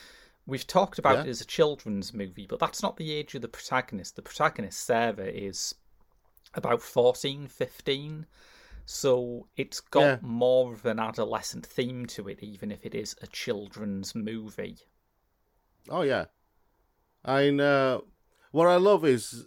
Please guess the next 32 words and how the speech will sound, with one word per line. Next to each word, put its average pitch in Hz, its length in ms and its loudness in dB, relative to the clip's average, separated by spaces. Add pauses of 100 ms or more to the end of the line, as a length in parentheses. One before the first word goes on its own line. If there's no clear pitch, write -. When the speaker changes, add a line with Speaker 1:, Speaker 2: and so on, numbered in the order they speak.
Speaker 2:
uh, 135 220 4 (120)
what 131 200 2
I - 20 4
love 156 220 2
about 139 280 2
it, 113 140 -2
uh, 110 140 0
from, 120 300 -2 (100)
from 156 220 0
the 170 100 0
beginning, 131 460 2
it's 107 200 -4
one 131 160 0
of 135 40 0
those 123 200 -2
films 113 340 -2
where 107 360 0 (340)
it - 240 -2
plays 127 380 2
on 117 400 -2
what 110 400 0
you 110 220 -8
think 113 580 -4 (260)
the 110 140 -6
fantasy 110 500 -6
thing 104 280 -4
is 98 140 -2
supposed 98 460 -4
to 95 60 -8
be. 95 300 -4 (140)
Speaker 1:
Hmm. 107 340 -6 (440)
Speaker 2:
So, 101 680 2